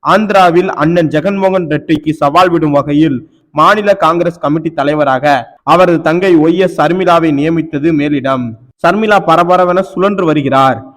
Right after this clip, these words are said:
இந்நிலையில் இளைஞர்களுக்கு வேலைவாய்ப்பின்மை, மாணவர்கள் எதிர்கொள்ளும் பிரச்சனைகளை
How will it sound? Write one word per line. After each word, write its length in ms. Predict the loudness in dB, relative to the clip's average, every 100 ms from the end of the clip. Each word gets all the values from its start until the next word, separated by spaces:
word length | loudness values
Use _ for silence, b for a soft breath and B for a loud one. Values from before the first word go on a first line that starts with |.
| _ -6
இந்நிலையில் 540 | -2 0 0 -2 0
இளைஞர்களுக்கு 720 | 0 2 0 0 0 0 0
வேலைவாய்ப்பின்மை, 880 | 2 2 2 2 0 -2 -2 -2 -2 -6 _ _
மாணவர்கள் 580 | -2 2 2 2 0 0
எதிர்கொள்ளும் 520 | 0 0 0 0 0
பிரச்சனைகளை 840 | -4 -4 -4 -2 0 2 2 0 -8